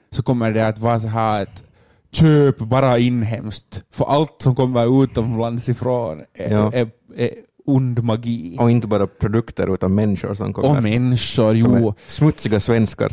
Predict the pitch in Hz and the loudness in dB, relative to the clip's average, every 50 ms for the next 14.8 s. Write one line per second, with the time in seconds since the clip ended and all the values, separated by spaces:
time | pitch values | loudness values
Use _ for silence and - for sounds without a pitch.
0 | - - 104 101 - 98 101 - 101 98 98 135 185 196 175 160 160 165 170 - | -4 -4 -4 -2 -2 -2 -2 -2 -2 0 2 4 4 4 4 2 2 0 0 0
1 | - 220 - - - - 143 156 - 202 240 233 - - 147 151 - - 147 135 | 0 -2 -2 -2 -2 -2 0 2 2 2 2 2 2 0 0 -2 -2 -2 -2 -2
2 | - - - 156 220 262 269 208 147 123 113 113 104 98 87 82 - - - _ | -2 0 0 0 0 0 0 0 0 0 2 2 2 2 0 0 -2 -6 -6 _
3 | - 123 123 123 135 135 - - 131 123 120 110 104 101 95 98 101 95 90 82 | -2 0 2 2 0 0 0 0 0 0 0 0 -2 -2 -4 -4 -6 -6 -6 -6
4 | 58 - - - 104 98 104 110 113 120 113 - - 98 - - 110 - 113 113 | -8 -8 -8 -8 -6 -4 0 2 2 2 2 0 -4 -8 -10 -10 -10 -8 -8 -6
5 | 107 - 135 135 127 131 107 101 98 98 104 - - - - 101 92 82 98 117 | -2 0 0 0 0 -2 -4 -4 -4 -6 -6 -6 -8 -8 -6 -6 -8 -8 -6 -2
6 | 127 131 127 113 110 98 - - 120 95 69 - - 117 104 - - - 110 107 | 0 0 0 0 -2 -4 -4 -6 -6 -6 -6 -6 -10 -14 -18 -18 -16 -12 -8 -8
7 | 104 90 90 - - - - - - - 123 117 117 - - 117 110 104 113 113 | -6 -6 -8 -10 -14 -20 -20 -20 -14 -8 -8 -6 -6 -4 -4 -4 -2 -2 0 0
8 | 117 113 110 101 117 120 120 120 120 - - - 98 104 110 113 104 90 80 78 | 0 0 -2 -2 -2 -2 -2 -2 -2 -6 -10 -10 -8 -6 -4 -4 -4 -4 -4 -6
9 | - - - - 101 98 90 - - 117 107 107 - - 135 165 208 233 208 156 | -8 -8 -4 -2 0 0 0 -2 -2 -4 -4 -4 -4 -2 0 0 2 2 0 0
10 | 117 104 110 110 113 117 107 98 90 82 - _ - 98 117 - - - - - | 0 0 0 0 0 2 0 0 -2 -4 -6 _ -6 -6 -6 -6 -8 -14 -6 -2
11 | 123 120 123 120 - - 120 113 - - 120 110 113 110 107 104 101 98 - - | 0 0 0 0 -2 -4 -6 -6 -4 -4 -4 -4 -2 -4 -4 -4 -4 -4 -2 -2
12 | 110 107 101 101 95 - _ _ _ _ _ _ _ _ _ _ _ _ 71 65 | -2 0 -2 -4 -8 -12 _ _ _ _ _ _ _ _ _ _ _ _ -10 -10
13 | 55 52 - - - - 127 - 147 190 226 - - - 147 110 101 92 85 90 | -8 -8 -6 -4 -2 -2 -2 0 0 0 0 -2 -2 -4 -4 -4 -4 -6 -6 -6
14 | 120 131 - - 73 - - - - _ - 98 95 92 95 104 | -8 -10 -12 -12 -16 -18 -20 -20 -14 _ 0 2 2 2 2 0